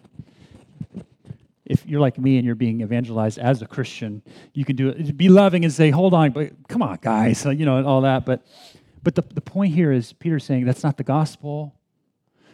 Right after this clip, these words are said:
The gospel is God, for each and every person, starting with Christians, came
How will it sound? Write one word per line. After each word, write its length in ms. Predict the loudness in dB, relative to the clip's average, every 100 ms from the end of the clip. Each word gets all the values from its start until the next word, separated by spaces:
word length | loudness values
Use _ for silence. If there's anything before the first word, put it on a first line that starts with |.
| _
The 80 | -6
gospel 580 | 2 4 4 0 -6 0
is 300 | 2 2 -2 _ _ _ _ _ _ _ -4
God, 420 | 0 2 0 -2
for 180 | _ -12 -6
each 200 | -6 -4
and 100 | -6
every 180 | -4
person, 340 | -6 -8 -10 -12
starting 340 | -6 -2 -2
with 160 | -2 -8
Christians, 480 | -10 -10 -20 -20 -20 -20 _ _ _ _ _ _ _ _ -6
came 460 | 0 2 2 -2